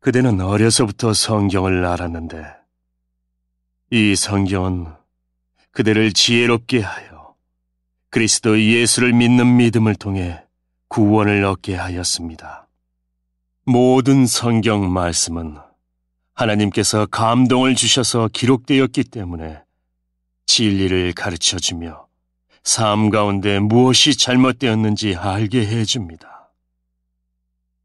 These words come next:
또한 그 잘못을 바르게 잡아주고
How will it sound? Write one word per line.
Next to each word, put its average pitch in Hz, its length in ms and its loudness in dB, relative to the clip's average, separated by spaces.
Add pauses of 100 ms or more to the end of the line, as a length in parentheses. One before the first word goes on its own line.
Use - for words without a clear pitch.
(280)
또한 120 320 2
그 147 380 4
잘못을 139 560 2
바르게 104 400 -2
잡아주고 90 800 -8